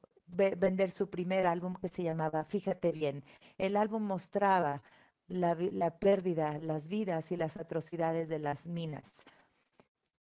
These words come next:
El equi-, el éxito de este álbum y este mensaje poderoso probó que él tiene el potencial de poder tener, crear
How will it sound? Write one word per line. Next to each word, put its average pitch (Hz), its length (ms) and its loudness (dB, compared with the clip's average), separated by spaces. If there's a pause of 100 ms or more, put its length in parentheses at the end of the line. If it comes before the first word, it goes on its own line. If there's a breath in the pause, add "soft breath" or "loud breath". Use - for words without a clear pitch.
(240)
El 226 260 2
equi-, 294 400 -2
el 226 200 2
éxito 233 460 2
de 190 120 4
este 185 260 2
álbum 170 480 2
y 185 240 2
este 180 240 -2
mensaje 185 600 0
poderoso 156 720 0
probó 160 640 0 (600 soft breath)
que 208 120 4
él 226 120 2
tiene 247 260 -2
el 233 100 -4
potencial 196 640 -2
de 190 80 -4
poder 196 580 -2 (840)
tener, 202 480 4 (200)
crear 208 500 6